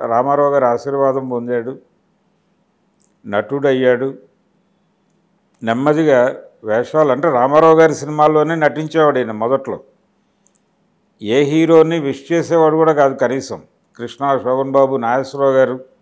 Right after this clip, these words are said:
అసలు వాళ్ళెవరూ ఆర్టిస్టులు కాదనే లెవెల్‌లో అనుకునేవాడు ఈయన. రామారావు గారే ఆర్టిస్టు, మిగిలిన వాళ్ళు ఎవరూ ఆర్టిస్టులు కాదు అనే లెవెల్‌లో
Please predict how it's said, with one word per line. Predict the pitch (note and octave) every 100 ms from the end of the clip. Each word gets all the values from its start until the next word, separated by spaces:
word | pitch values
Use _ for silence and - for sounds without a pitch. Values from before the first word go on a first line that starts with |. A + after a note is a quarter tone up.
| _ _ _ _ _ _ -
అసలు | A#2 D3+
వాళ్ళెవరూ | D3+ C#3+ C3 D#3+
ఆర్టిస్టులు | E3+ C#3+ C#3+ E3+ - F3 D#3+
కాదనే | D#3 D#3 D#3 D3+
లెవెల్‌లో | C#3+ D3+ E3 E3+
అనుకునేవాడు | D3+ D3 D#3 C3+ G#2+
ఈయన. | E2+ - _ _ _ _ _ _ _ _ _ G#2
రామారావు | G#2 C3 D3 D3
గారే | D3 D#3
ఆర్టిస్టు, | D#3 C#3 D3 C3+ D#3+
మిగిలిన | D#3+ C#3 D3
వాళ్ళు | D3 D3 C#3
ఎవరూ | C#3+ D#3
ఆర్టిస్టులు | C#3 C3+ C#3+ - D3
కాదు | C3 C3+ C#3
అనే | C#3+ C3 C3
లెవెల్‌లో | B2 B2+ C#3 D#3 C#3